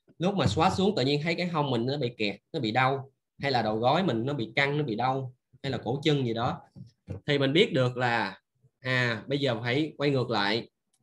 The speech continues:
foam roll mấy chỗ đó chẳng hạn, dùng S M R mấy chỗ đó để cho nó mềm cơ ra, xong mình mới tiếp tục mình warm up. Đó. Hoặc là push up cũng vậy, push up tự nhiên chống, chống đẩy thử, xuống thử cái thấy nó bị đau ngay cổ vai, thì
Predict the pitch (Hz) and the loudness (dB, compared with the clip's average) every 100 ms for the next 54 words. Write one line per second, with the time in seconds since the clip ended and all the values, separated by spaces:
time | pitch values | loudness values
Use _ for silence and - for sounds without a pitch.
0 | _ 151 151 143 151 147 139 147 151 123 | _ 2 4 4 4 4 4 0 0 -2
1 | 139 156 190 123 139 95 95 104 _ - | -2 -2 -4 -6 -4 -4 -4 -8 _ -6
2 | 123 113 135 180 147 139 131 127 147 120 | -2 0 0 2 2 2 2 2 0 -2
3 | 123 139 185 - _ _ _ 127 147 143 | -4 -4 -4 -8 _ _ _ -2 2 4
4 | 156 143 117 110 131 131 131 127 120 _ | 4 4 4 2 -2 0 2 2 0 _
5 | _ _ - - 143 120 107 135 160 - | _ _ -10 -2 0 0 -2 -2 -2 -2
6 | 104 104 104 117 131 127 - _ _ _ | -4 -4 -2 0 -2 -4 -12 _ _ _
7 | _ _ _ - 113 120 - 123 127 127 | _ _ _ -12 -12 -12 -6 -2 0 2
8 | 202 202 220 180 175 120 104 - _ _ | 2 4 2 2 2 2 0 -6 _ _
9 | _ 214 220 214 220 - 139 156 156 165 | _ 2 4 2 2 0 4 6 6 4
10 | 208 220 - _ 185 196 113 151 185 185 | 2 -2 -12 _ -2 0 2 2 0 0
11 | 190 214 190 117 156 - 170 175 185 180 | 0 0 0 -2 -2 0 2 2 2 0
12 | 180 196 190 147 107 107 - 143 147 143 | 2 0 0 -2 -2 -4 0 2 4 2
13 | 120 117 - 147 147 151 - _ _ _ | 0 -4 0 4 4 2 -4 _ _ _
14 | _ _ _ 127 127 | _ _ _ -4 -2